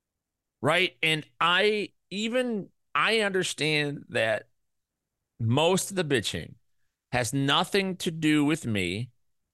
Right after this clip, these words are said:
and, and nothing to do with anything, really. It, it has everything to do with unhappy people just wanting to take it out,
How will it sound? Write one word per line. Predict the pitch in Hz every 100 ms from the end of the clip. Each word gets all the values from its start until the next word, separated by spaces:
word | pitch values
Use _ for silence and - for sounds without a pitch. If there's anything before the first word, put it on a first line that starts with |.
| _ _ _ _
and, | 143 143 143 143 -
and | 147 143
nothing | 151 190 180
to | 170
do | 156
with | 135
anything, | 147 196 131 101
really. | 113 151 123
It, | 120 -
it | 117
has | 110 135 117 -
everything | 139 170 202 180 - 143 135 123
to | -
do | 110 127 147 135 120 110 _ _ _ _ _ _
with | - 117 - 135
unhappy | 131 147 151 135 131 127 110
people | 101 - 147 139 110 92 87 101 - _ _ _ _ _ _ -
just | 98 120 147 - 123
wanting | 131 131 127 113
to |
take | - 131 117 123
it |
out, | 110 107 101